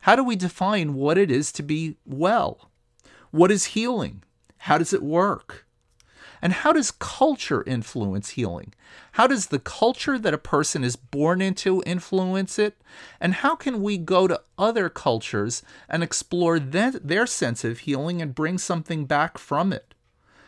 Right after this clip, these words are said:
How can we use insights of healing from other cultures in our modern life?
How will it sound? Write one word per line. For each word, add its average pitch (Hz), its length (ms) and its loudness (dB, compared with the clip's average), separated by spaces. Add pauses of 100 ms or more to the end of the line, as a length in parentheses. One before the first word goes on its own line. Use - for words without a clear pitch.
How 226 120 4
can 254 200 0
we 190 160 2
use 165 580 -2 (140)
insights 165 600 0
of 117 140 -4
healing 127 420 -2
from 113 240 -2
other 117 180 -2
cultures 110 760 -2 (380)
in 143 100 2
our 143 160 2
modern 143 460 2
life? - 580 -6